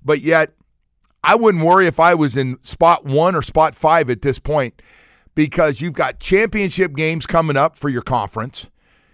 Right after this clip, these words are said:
You've still got some great rivalry games, and then they'll decide. So, uh, this thing's a long way from over, and it looks like Georgia and Alabama are gonna play, and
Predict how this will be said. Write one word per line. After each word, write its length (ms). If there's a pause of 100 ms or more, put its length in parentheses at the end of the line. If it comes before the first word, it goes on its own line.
(160)
You've 200
still 300
got 280 (120)
some 280
great 360
rivalry 680
games, 640 (240)
and 300
then 540 (800)
they'll 200
decide. 640 (500)
So, 400
uh, 140
this 240
thing's 220
a 40
long 280
way 160
from 200
over, 360
and 240
it 80
looks 180
like 200
Georgia 340
and 80
Alabama 540
are 40
gonna 220
play, 320
and 160